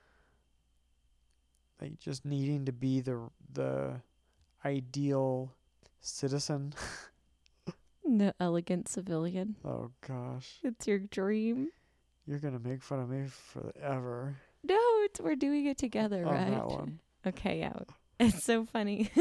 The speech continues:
Speaker 2: <laughs> Joshua's dream, or, like, not really, but his, what, your
Speaker 1: My
Speaker 2: It's your, it's your, like, ego's ideal of, like, what a person ought to be.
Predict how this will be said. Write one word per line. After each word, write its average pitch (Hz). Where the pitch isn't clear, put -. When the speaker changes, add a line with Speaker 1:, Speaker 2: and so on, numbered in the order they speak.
Speaker 2:
<laughs> -
Joshua's 185
dream, 170
or, 175
like, 165
not 180
really, 104
but 165
his, 165
what, -
your 151
Speaker 1:
My 143
Speaker 2:
It's -
your, 247
it's -
your, 196
like, 160
ego's 185
ideal 156
of, 160
like, 156
what 160
a 165
person 156
ought 151
to -
be. -